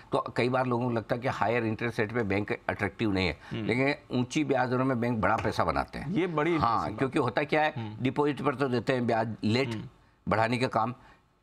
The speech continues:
Speaker 1: लोन पे तुरंत बढ़ा देते हैं,
Speaker 2: हम्म।
Speaker 1: मार्जिन्स बढ़ जाते हैं। आप देखो ना, इस वक्त ने-, बैंक्स के नेट इंटरेस्ट मार्जिन्स जो हैं,
Speaker 2: हम्म।
Speaker 1: हाईएस्ट लेवल पर चल रहे हैं।
Speaker 2: यस।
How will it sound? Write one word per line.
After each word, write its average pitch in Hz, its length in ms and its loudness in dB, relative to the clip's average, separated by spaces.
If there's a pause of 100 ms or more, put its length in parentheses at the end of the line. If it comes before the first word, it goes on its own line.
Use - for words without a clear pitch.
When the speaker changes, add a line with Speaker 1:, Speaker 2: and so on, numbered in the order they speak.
(160)
Speaker 1:
लोन 143 240 2
पे 147 100 -2
तुरंत 139 340 2
बढ़ा 135 180 2
देते 131 240 0
हैं, - 220 -6
Speaker 2:
हम्म। 120 260 0
Speaker 1:
मार्जिन्स 131 400 2
बढ़ 135 160 0
जाते 139 160 0
हैं। - 60 2
आप 185 60 0
देखो 214 220 0
ना, 214 220 -2 (140)
इस - 140 -2
वक्त 156 120 0
ने-, 143 260 -2
बैंक्स 135 400 0
के 170 100 2
नेट 147 240 2
इंटरेस्ट 147 320 0
मार्जिन्स 127 340 0
जो 117 120 2
हैं, 95 80 2
Speaker 2:
हम्म। - 280 -6
Speaker 1:
हाईएस्ट 240 300 0
लेवल 233 180 2
पर 226 120 -2
चल 202 180 0
रहे 208 100 2
हैं। 110 60 2
Speaker 2:
यस। - 380 -10